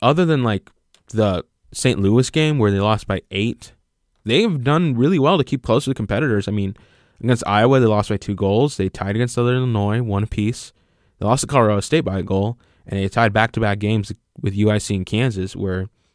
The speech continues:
they just allowed one goal apiece. So again, it, it kinda goes back to just men's soccer in general. I think the big thing for soccer is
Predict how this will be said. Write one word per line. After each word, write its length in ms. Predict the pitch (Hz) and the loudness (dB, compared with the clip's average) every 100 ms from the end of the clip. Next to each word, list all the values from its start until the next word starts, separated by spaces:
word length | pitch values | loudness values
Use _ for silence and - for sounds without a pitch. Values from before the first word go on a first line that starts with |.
| _ _ | _ _
they 100 | 104 | -2
just 140 | 101 101 | -2 2
allowed 200 | 104 95 | 2 2
one 200 | 101 104 | 0 0
goal 140 | 104 | -2
apiece. 440 | 98 123 120 - - _ _ _ _ _ _ _ _ _ _ _ _ _ _ _ _ | -2 -4 -6 -8 -18 _ _ _ _ _ _ _ _ _ _ _ _ _ _ _ _
So 180 | - 175 | 4 6
again, 340 | 165 180 107 - | 8 6 4 -2
it, 140 | 80 - _ _ _ _ - | -14 -16 _ _ _ _ -6
it 340 | 127 123 131 | -2 2 2
kinda 160 | 170 175 | 4 4
goes 160 | 160 | 6
back 160 | 131 123 | 6 4
to 120 | - | 2
just 160 | 107 101 | -2 -2
men's 220 | 110 107 | -2 0
soccer 300 | 113 101 101 | 0 0 -2
in 60 | 98 | -4
general. 280 | 107 101 | -2 -2
I 80 | - | -4
think 160 | 117 165 | -4 -2
the 80 | 117 | -2
big 300 | 101 113 104 | 2 0 0
thing 180 | 107 104 | -4 -4
for 120 | 98 | -4
soccer 580 | - 98 95 80 - - | -2 -2 -2 -8 -14 -16
is 360 | - 95 92 | -10 -10 -10